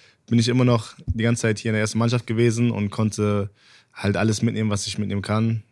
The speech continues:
So das Training, die Tipps, auch der Bond zwischen ein paar Spielern wird immer enger. Also ist echt super hier und, ähm, ich kann mich einfach nur bedanken jedes Mal und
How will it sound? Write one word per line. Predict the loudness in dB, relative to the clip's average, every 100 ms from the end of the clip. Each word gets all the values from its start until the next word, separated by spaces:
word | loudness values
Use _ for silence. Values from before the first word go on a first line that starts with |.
| -10
So | -6
das | -4 -4
Training, | 0 2 2 2 0 -2 -8 -20 -10
die | -6 -4 -4
Tipps, | -4 0 0 0 -10 -12 _ _ _ -4
auch | 0 0 -2
der | -4 0
Bond | 2 2
zwischen | 0 -2 -2 -2
ein | -2
paar | -4
Spielern | -2 0 0 0
wird | 0
immer | 0 0
enger. | 0 2 0 -2 _ -20 -20 _ _
Also | -6 -4
ist | -2
echt | 0 -2 -2 -10 -10
super | -8 0 2
hier | 2 2 2
und, | 0 -2 -4 -4 -6
ähm, | -6 -4 -4 -6 -8 _ _ _ -14
ich | -4
kann | 0
mich | 0 -2
einfach | -2 -2
nur | -2
bedanken | -2 -2 -2
jedes | -2 -2 -2
Mal | 2 2
und | 2 0